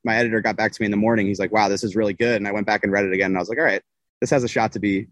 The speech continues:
to be pretty, pretty good." But when it published, I was just relieved 'cause the process was, <laughs> took so long. It's like an entire year of my life. <laughs>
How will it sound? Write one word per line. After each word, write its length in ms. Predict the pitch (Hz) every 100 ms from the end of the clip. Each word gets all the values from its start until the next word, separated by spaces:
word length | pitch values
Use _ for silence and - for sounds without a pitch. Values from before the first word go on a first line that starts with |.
| -
to 60 |
be 120 | 104 95
pretty, 240 | 107 101 - -
pretty 160 | 101
good." 220 | 92 95
But 120 | 95 90 _ -
when 140 | 123
it 120 | 123
published, 380 | - 180 139 -
I 80 | 110
was 100 | 101
just 160 | 107 98
relieved 340 | 95 95 87
'cause 120 | 101
the 80 | 98
process 460 | - 101 - 90 120
was, 200 | 120 - - -
<laughs> 180 | - -
took 220 | 262 202
so 200 | 233 196
long. 340 | 165 160 139
It's 100 | 131
like 100 | 139
an 60 | 135
entire 320 | 127 131 127
year 220 | 123 120
of 100 | 117
my 80 | 117
life. 320 | 117 113 110 - 156
<laughs> 180 | 185 -